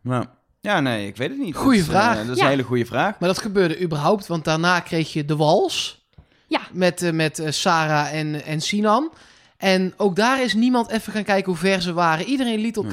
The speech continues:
Speaker 1: Ja.
Speaker 2: maar gewoon doen.
Speaker 3: Ja, omdat ze natuurlijk zelf ook allemaal met hun eigen opdracht
Speaker 2: Ja,
Speaker 3: bezig
Speaker 2: ik
Speaker 3: waren.
Speaker 2: snap ik wel. Maar ja, je wilt toch ook alles meekrijgen.
Speaker 3: Daar gebeurt trouwens wel iets leuks. Dat vond ik opvallend.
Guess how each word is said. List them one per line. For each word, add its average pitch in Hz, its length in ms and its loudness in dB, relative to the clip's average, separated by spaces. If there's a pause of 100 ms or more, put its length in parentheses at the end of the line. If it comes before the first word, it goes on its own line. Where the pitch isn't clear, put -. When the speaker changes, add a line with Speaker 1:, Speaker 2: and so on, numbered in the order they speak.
Speaker 1:
Ja. 196 60 0
Speaker 2:
maar 180 140 -2
gewoon 170 320 -2
doen. 285 280 0 (280)
Speaker 3:
Ja, 220 200 0
omdat 214 200 -2
ze - 60 -10
natuurlijk 240 280 -8
zelf 254 240 2
ook 226 180 -4
allemaal 233 400 -2
met 214 180 -6
hun 208 180 -4
eigen 202 720 -6
opdracht 214 320 -6
Speaker 2:
Ja, 151 60 -8
Speaker 3:
bezig 156 360 0
Speaker 2:
ik - 80 -4
Speaker 3:
waren. 120 160 4
Speaker 2:
snap 220 140 0
ik 196 60 -6
wel. 170 200 0
Maar 143 140 -4
ja, 160 100 0
je 151 140 0
wilt 175 180 -4
toch 202 180 -4
ook 175 120 -4
alles 165 240 -2
meekrijgen. 165 640 -6 (180)
Speaker 3:
Daar 269 200 2
gebeurt 330 240 0
trouwens 302 280 0
wel 269 100 2
iets 262 140 -4
leuks. 196 280 -2
Dat 233 140 -8
vond 262 140 -6
ik 254 60 -10
opvallend. 247 460 -4